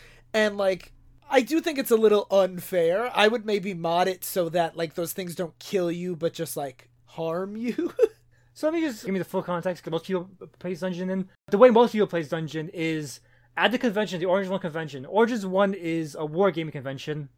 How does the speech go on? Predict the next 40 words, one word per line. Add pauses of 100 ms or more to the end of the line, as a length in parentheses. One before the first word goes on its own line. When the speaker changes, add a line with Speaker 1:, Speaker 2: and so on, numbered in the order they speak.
(260)
Speaker 2:
and
they
had
tournaments
at
these
conventions. (480)
And
the
way
this
was
introduced
was
as
a
tournament
module.
You
run
it
as
a
competition, (320)
and
if
you
survived
it,
you
won
prizes. (120)
Speaker 1:
Okay. (280)
I
think
that's
awesome.
Speaker 2:
Yeah,
so,
like,